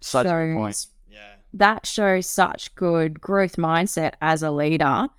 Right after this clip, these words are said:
Speaker 2: that you're also willing to be coached and mentored in areas that you might not be fully exposed with.
Speaker 1: Yeah, such a good point. Yeah, and it's, you know, it's, it,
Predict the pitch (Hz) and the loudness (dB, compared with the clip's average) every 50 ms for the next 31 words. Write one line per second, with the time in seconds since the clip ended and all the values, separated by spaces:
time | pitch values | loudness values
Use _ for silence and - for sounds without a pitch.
0 | _ _ _ - - 160 - - 170 165 165 160 - 170 160 156 156 151 151 151 | _ _ _ -2 0 2 2 4 2 2 0 0 0 -2 -2 0 0 0 0 0
1 | 151 - - 151 - - - - - - - 151 151 151 135 147 - - 151 143 | -2 -2 -4 -6 -6 -4 -4 -4 -2 -2 -2 0 0 0 0 0 0 0 0 0
2 | 139 - - 147 147 147 139 - 143 139 135 135 139 143 - - - 156 156 151 | 0 -2 0 0 0 2 2 2 2 2 2 0 0 -2 -2 -2 -2 -2 -2 0
3 | 135 131 - - 147 - - 147 120 - - - 80 80 - - - - 82 78 | -2 -2 -2 -4 -4 -2 -2 -4 -4 -4 -4 -2 0 0 -2 -2 -4 -4 -2 -2
4 | - - - - - - - - - _ _ - _ - _ _ _ _ _ _ | -2 -4 -4 -6 -8 -8 -8 -12 -20 _ _ -20 _ -20 _ _ _ _ _ _
5 | _ _ _ _ _ _ _ _ _ _ _ _ _ - - - 104 110 107 101 | _ _ _ _ _ _ _ _ _ _ _ _ _ -16 -6 -2 0 2 2 2
6 | 98 - - - 127 117 - - - 113 107 98 - 113 107 104 - - _ _ | 0 -2 -2 -2 -2 -2 -2 -2 -2 0 0 0 0 0 0 0 0 -4 _ _
7 | _ 113 120 127 131 135 143 139 143 131 - - - 151 143 127 113 117 117 - | _ 0 2 2 4 4 4 2 2 0 -2 -4 -2 0 2 4 2 2 0 -4
8 | - - - 65 104 123 | -10 -14 -10 -10 -8 -8